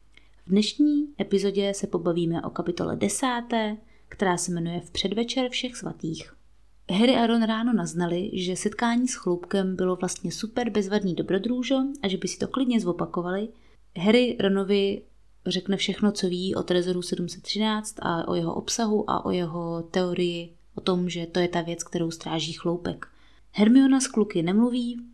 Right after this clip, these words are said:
ale jim to vůbec nevadí, protože, cituji, „je to panovačný vševěd“. A tady je zajímavé, že Hermiona je opravdu v těch prvních kapitolách poměrně nesnesitelná a panovačná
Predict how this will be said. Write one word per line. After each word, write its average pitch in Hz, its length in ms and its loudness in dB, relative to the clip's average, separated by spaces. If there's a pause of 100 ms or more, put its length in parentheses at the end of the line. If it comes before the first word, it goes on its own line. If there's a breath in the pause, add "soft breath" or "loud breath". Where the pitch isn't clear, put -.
(300)
ale 180 160 4
jim 170 140 0
to 160 120 -4
vůbec 151 320 -6
nevadí, 208 420 0
protože, 170 440 -4
cituji, 202 600 -2
„je 175 160 0
to 165 160 -6
panovačný 185 680 -2
vševěd“. - 600 -6 (480 soft breath)
A 202 200 4
tady 214 260 4
je 233 100 6
zajímavé, 214 420 4
že 220 100 2
Hermiona 214 560 2
je 202 180 2
opravdu 208 340 0
v - 80 -8
těch 214 160 -2
prvních 202 340 0
kapitolách 185 640 -2
poměrně 190 360 0
nesnesitelná 185 800 -2
a 180 80 0
panovačná 185 840 -2